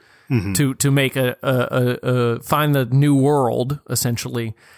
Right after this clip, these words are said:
Speaker 2: And, and you see what this landscape and what this land did to them and how the West can suck out your dreams, so to speak.
Speaker 1: Yeah.
Speaker 2: And, um, it was,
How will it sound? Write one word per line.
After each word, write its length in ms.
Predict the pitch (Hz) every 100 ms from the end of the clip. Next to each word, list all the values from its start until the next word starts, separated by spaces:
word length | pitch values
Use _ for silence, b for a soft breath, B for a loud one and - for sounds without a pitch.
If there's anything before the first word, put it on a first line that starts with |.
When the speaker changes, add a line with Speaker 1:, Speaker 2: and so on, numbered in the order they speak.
| b b _
Speaker 2:
And, 500 | 120 131 127 127 127
and 220 | - 135 131
you 60 |
see 240 | 117 156 139
what 160 | 135
this 200 | 131 123
landscape 600 | 131 131 127 - 123 120
and 100 | 120
what 140 | 120 123
this 160 | 113
land 520 | 123 120 120 120 113 - -
did 380 | 120 139 131 -
to 180 | 147 131
them 400 | 120 113 113 113 b b b b
and 240 | 127 120
how 640 | 113 127 123 120 117 113 110 b b b _
the 220 | 165 143
West 380 | 135 131 117 -
can 140 | 120
suck 300 | 117 135 120
out 300 | 120 117 -
your 140 | 117 123
dreams, 720 | 120 120 113 110 117 - - _
so 180 | - 113
to 60 | 120
speak. 420 | - 117 117 - b b b b b
Speaker 1:
Yeah. 220 | 139 123 117
Speaker 2:
And, 280 | 113 113 -
um, 680 | - 135 123 113 110 110 - -
it 120 | 147 127
was, 240 | 131 -